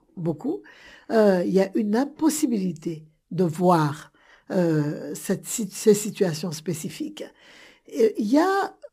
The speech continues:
une négation des questions qui peuvent être soulevées. Non pas « ça n'existe pas », mais un «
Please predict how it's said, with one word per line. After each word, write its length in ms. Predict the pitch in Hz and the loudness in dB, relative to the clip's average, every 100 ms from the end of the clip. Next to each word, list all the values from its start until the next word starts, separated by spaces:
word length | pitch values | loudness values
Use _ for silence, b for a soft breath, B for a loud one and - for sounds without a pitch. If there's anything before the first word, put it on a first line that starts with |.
| 294 | -4
une 180 | 214 | 0
négation 580 | 226 285 220 - - 156 156 _ | 2 4 4 2 -4 -10 -12 _
des 120 | 196 | -2
questions 380 | 196 196 - 190 | 0 -2 -2 -8
qui 140 | 180 - | -8 -8
peuvent 180 | 185 | -4
être 140 | 170 160 | -4 -4
soulevées. 480 | - 180 156 160 156 B B B 202 | -6 -6 -4 -4 -6 B B B 2
Non 260 | 269 302 | 2 2
pas « 420 | - 269 254 226 - _ _ | 0 0 0 -4 -10 _ _
ça 260 | - 240 | -2 2
n'existe 520 | 208 185 165 180 - | 2 0 -2 -8 -2
pas », 380 | 160 156 190 277 220 | -4 -2 -4 -4 0
mais 300 | 196 208 - | 2 2 0
un « 360 | 226 247 285 | 0 2 2